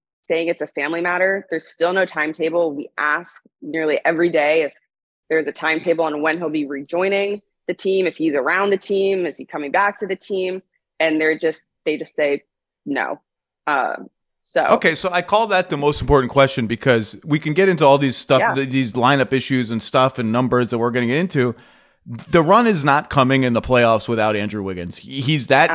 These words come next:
Speaker 2: important a
Speaker 1: Absolutely.
Speaker 2: part of their team. I thought he started off this season, eh, maybe after a couple weeks, looking really like the Andrew Wiggins who was in the playoffs last year,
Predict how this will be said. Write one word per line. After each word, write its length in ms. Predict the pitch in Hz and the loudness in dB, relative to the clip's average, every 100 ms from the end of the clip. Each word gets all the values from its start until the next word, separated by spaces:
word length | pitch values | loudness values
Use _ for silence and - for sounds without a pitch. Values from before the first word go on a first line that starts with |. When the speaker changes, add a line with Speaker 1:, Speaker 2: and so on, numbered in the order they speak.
| 160 | 2
Speaker 2:
important 220 | 156 160 | 2 4
a 260 | 151 131 | 6 4
Speaker 1:
Absolutely. 60 | 120 | 2
Speaker 2:
part 180 | 131 127 | 4 4
of 120 | 120 | 2
their 120 | 131 | 2
team. 480 | 127 120 110 110 101 _ _ _ _ | 0 -2 -2 -2 -6 _ _ _ _
I 60 | 127 | 0
thought 260 | - 143 139 | 4 4 4
he 100 | 127 | 0
started 400 | - 143 165 143 | 2 4 6 6
off 260 | 135 143 | 6 4
this 180 | 143 135 | 0 -2
season, 440 | - 131 117 123 | 0 0 2 2
eh, 320 | 117 110 113 120 | 2 0 -2 2
maybe 340 | 135 127 127 | 2 2 2
after 300 | 110 120 127 | 2 2 2
a 60 | 120 | 0
couple 340 | - 143 123 | 0 0 0
weeks, 320 | 120 120 - | 0 -2 -4
looking 380 | 120 131 127 117 | -4 -2 0 0
really 240 | 127 135 127 | 2 2 4
like 200 | 113 - | 2 0
the 120 | 101 | -4
Andrew 240 | 113 127 | -2 -2
Wiggins 340 | 117 110 113 - | -2 -2 -4 -4
who 140 | 120 | -6
was 180 | 110 107 | -4 -2
in 140 | 113 | -2
the 60 | 101 | -2
playoffs 460 | 147 208 135 120 | 2 4 2 0
last 300 | 120 110 - | 0 0 -2
year, 260 | 113 113 107 | -4 -4 -6